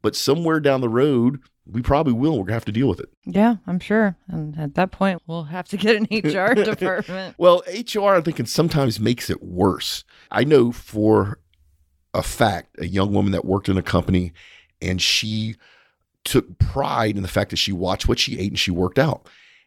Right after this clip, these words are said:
Speaker 1: And other women in her division got jealous of what she wore and reported her to H R. And when
Speaker 2: Okay,
Speaker 1: she
Speaker 2: that's just wrong.
Speaker 1: Well, when she went to H R, the H R person, who happened to be a female, looked at her and go, "You're dressed the same as everybody else. I'm sorry, your legs look better,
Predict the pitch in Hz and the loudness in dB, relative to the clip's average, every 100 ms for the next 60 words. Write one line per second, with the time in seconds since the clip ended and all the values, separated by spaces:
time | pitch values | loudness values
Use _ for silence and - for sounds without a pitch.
0 | - 101 104 101 160 151 151 135 120 92 | -6 -4 -2 0 2 2 2 0 -2 -2
1 | 120 107 120 - 82 90 110 147 117 98 | -2 0 0 0 -4 -4 0 2 0 -4
2 | 92 - 104 101 87 113 131 120 - - | -6 -4 -6 -4 -2 2 2 0 -4 -6
3 | 87 92 92 113 - - 92 82 87 98 | -6 -8 -4 -2 0 -2 -4 -10 -12 -4
4 | 156 180 95 85 - - 101 - 101 107 | 0 2 2 0 -6 -4 -2 0 2 4
5 | 107 98 85 92 - 135 95 - - - | 2 0 -2 -2 0 0 0 -6 -20 -20
6 | _ _ - 196 190 175 160 190 - 143 | _ _ -2 0 2 2 2 2 -2 -6
7 | 127 123 117 113 113 117 135 123 165 165 | -4 -4 -2 2 4 4 2 -2 -2 -2
8 | 123 131 - 143 147 - 120 135 110 - | -2 -2 0 0 0 -2 -4 0 2 2
9 | 135 143 92 101 113 123 107 - 143 95 | 0 -2 -4 0 0 0 -2 0 -2 0
10 | 123 - 120 107 107 101 101 151 156 160 | -2 -2 -2 0 0 -2 -2 -2 0 -2
11 | 123 - 131 131 117 123 117 110 143 135 | -4 -4 -2 0 0 -2 0 0 0 0
12 | - - - _ 87 107 147 175 117 110 | -4 -16 -20 _ -12 -2 4 4 4 2
13 | 147 127 107 117 139 | 0 -2 0 0 -2